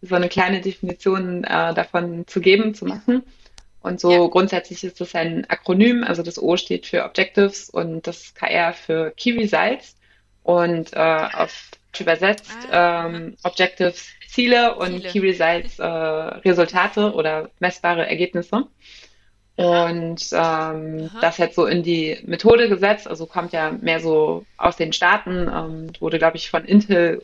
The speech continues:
Speaker 1: ursprünglich angefangen und von Google viel verwendet,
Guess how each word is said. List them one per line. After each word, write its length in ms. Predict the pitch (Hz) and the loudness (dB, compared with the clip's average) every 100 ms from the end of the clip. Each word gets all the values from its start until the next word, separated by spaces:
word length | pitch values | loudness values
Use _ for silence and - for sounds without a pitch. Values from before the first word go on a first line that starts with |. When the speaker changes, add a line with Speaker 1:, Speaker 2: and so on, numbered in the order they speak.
| - | -8
Speaker 1:
ursprünglich 540 | 185 185 180 175 175 - | -6 -4 -2 -2 -4 -6
angefangen 600 | 190 180 - 170 170 165 | -8 -4 0 0 -2 -6
und 400 | - 156 156 - | -4 -6 -8 -8
von 180 | - 175 | -2 2
Google 500 | 190 190 175 160 156 - _ | 6 6 4 2 -2 -12 _
viel 220 | - 185 165 | 0 0 0
verwendet, 560 | 165 165 165 160 - | 0 0 0 -2 -4